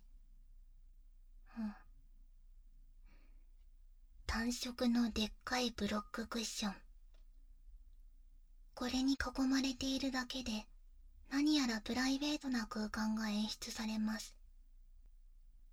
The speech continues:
自分の部屋を切り取ってモードに配置したようで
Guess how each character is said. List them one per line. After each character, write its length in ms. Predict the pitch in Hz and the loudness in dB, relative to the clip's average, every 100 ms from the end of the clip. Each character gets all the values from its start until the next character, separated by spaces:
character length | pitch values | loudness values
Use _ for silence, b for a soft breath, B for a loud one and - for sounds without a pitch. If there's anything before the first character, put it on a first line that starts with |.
| - - - - - - - - - - | -20 -20 -20 -20 -20 -20 -20 -20 -8 -2
自 140 | 240 | 0
分 240 | 254 262 | 0 0
の 80 | 277 | 0
部 180 | 277 269 | -2 -4
屋 180 | 277 262 | -4 -4
を 60 | 226 | -4
切 180 | - | -4
り 120 | 240 247 | -4 0
取 160 | 294 | 0
っ 20 | |
て 200 | - 262 | 2 2
モ 140 | 220 233 | 4 6
ー 120 | 240 | 4
ド 80 | 240 | 4
に 160 | 214 | 2
配 200 | 208 214 | 2 2
置 220 | 208 - 214 | 0 0 -2
し 120 | - | 0
た 120 | 220 | -2
よ 180 | 220 226 | 0 0
う 80 | 220 | 0
で 280 | 202 190 | -2 -4